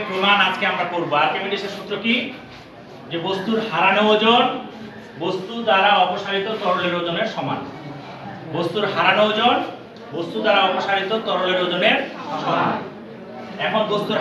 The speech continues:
হারানো ওজন আমরা কি করে পাবো? বস্তুর বাতাসে ওজন বের করতে হবে। কোথায়?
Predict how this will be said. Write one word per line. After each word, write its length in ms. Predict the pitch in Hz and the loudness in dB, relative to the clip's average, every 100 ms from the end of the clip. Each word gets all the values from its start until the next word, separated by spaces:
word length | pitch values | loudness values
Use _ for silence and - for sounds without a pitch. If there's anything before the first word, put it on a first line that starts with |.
| - | -2
হারানো 280 | - 202 233 | 2 4 6
ওজন 200 | 226 233 | 6 4
আমরা 180 | 220 220 | 4 2
কি 140 | 220 226 | 0 0
করে 160 | 220 | 0
পাবো? 480 | 214 208 226 262 - - - - - - | 2 4 6 4 2 -6 -10 -12 -12 -6
বস্তুর 360 | 170 185 220 220 | -4 -2 0 2
বাতাসে 460 | 185 180 220 226 214 | 4 4 4 4 4
ওজন 220 | 208 214 | 4 2
বের 260 | 190 196 | 4 2
করতে 220 | 185 165 175 | 2 0 0
হবে। 180 | 147 | 2
কোথায়? 640 | 131 - - 202 208 208 | 0 -2 -4 4 8 8